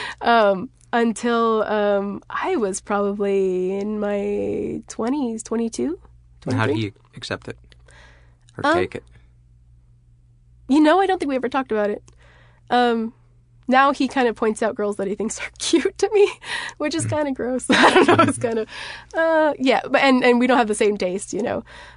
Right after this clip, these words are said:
Speaker 1: I'm just like, "Yeah, I guess she's kinda cute, but not really." Um,
Speaker 2: What a, what a kind of a sweet,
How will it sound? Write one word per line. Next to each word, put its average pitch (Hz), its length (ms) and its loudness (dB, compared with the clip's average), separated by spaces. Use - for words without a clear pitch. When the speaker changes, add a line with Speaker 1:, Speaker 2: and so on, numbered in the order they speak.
Speaker 1:
I'm 254 140 2
just 247 140 -2
like, 277 160 -2
"Yeah, 370 80 0
I 466 160 2
guess 494 200 -2
she's 381 140 -4
kinda 302 220 -2
cute, 233 240 -4
but 226 100 -8
not 226 180 -6
really." 214 380 -4
Um, 214 480 -6
Speaker 2:
What 160 160 2
a, 135 220 0
what 151 200 0
a 147 60 0
kind 131 320 2
of 110 120 0
a 98 300 2
sweet, 120 380 -2